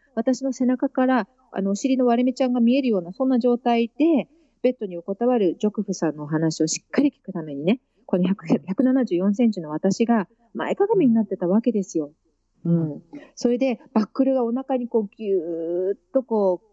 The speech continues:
Speaker 1: 食い込みますよね、お腹には。
Speaker 2: うん。
Speaker 1: でも私はその時は目の前の方に全身全霊で、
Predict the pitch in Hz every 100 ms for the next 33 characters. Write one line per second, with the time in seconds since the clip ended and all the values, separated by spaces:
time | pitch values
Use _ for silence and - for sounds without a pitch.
0 | _ - 285 - 285 277 262 214 143 151
1 | 151 156 147 147 143 - _ _ 196 190
2 | 175 160 160 - 381 349 220 254 247 269
3 | 269 285 285 - 190 180 214 277 330 285
4 | 214 180 - 160 151 202 247 - 277 240
5 | 247 226 226 220 202 226 220 175